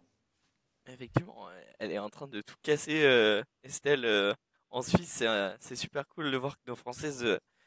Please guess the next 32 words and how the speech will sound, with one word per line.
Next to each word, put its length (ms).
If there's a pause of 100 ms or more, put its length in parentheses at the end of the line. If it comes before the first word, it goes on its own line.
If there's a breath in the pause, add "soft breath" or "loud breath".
(140)
réussissent 400
parce 160
qu'on, 240
euh, 120 (180)
on 120
en 100
a 140
rapidement 460
parlé 240
avec, 300
euh, 60
même 200
avec 280
Laure, 220
mais, 200
euh, 80 (520 soft breath)
euh, 200
voilà, 260
elle 140
avait 180
marqué 320
son 160
premier 300
but, 260
euh, 380
en 240
S 240
D 80
H 240
L, 180
euh, 640
cette, 320